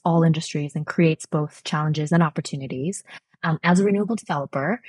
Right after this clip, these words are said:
while the outlook is fantastic in terms of growth, right? Some of our customers are quoting eight X, ten X increase of total renewables that they plan to install in the next thirty years. They face, that comes with a whole bunch of real challenges.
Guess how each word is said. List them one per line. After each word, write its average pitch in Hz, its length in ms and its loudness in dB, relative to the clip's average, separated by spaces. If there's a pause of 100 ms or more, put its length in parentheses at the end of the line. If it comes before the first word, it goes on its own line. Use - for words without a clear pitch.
(280)
while 160 640 4
the 165 140 0
outlook 226 340 0
is 170 100 -6
fantastic 151 500 -2
in 143 60 -6
terms 143 200 -6
of 139 100 -6
growth, 143 360 -2
right? 139 180 0
Some 156 140 2
of 151 80 0
our 147 100 2
customers 139 800 -2
are 151 60 -6
quoting 131 600 0
eight 156 300 2
X, - 280 -6
ten 156 280 0
X - 200 -10
increase 156 500 0
of 156 180 -2
total 151 340 2
renewables 147 640 0
that 143 140 -6
they 143 100 -2
plan 143 300 -4
to - 100 -8
install 170 680 0 (360)
in 170 80 6
the 151 80 2
next 147 240 -2
thirty 143 180 -2
years. 147 440 -4
They 170 180 2
face, - 560 -2
that - 160 -2
comes 175 420 2
with 143 320 -4
a 160 40 -8
whole 190 260 -2
bunch 165 220 0
of 151 100 -8
real 156 240 2
challenges. 147 800 -8